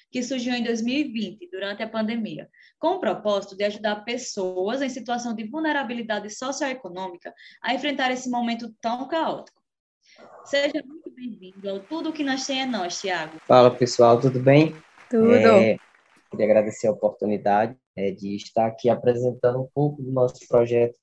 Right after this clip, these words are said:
Speaker 2: pra vocês. Nesse contexto de pandemia, ainda não saímos desse, dessa luta diária que enfrentamos. Muitas ongs têm surgido como a nossa, pensando no,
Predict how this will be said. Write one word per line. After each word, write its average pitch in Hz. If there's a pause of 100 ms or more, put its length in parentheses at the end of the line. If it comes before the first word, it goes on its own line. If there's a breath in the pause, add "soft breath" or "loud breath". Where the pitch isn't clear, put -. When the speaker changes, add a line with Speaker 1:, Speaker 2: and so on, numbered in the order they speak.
(160)
Speaker 2:
pra 127
vocês. 139
Nesse 107
contexto 110
de 117
pandemia, 107
ainda 101
não 104
saímos 104
desse, 104
dessa 110
luta 113
diária 110
que -
enfrentamos. 120
Muitas 120
ongs 120
têm 127
surgido 117
como 120
a 113
nossa, 117 (100)
pensando 120
no, 113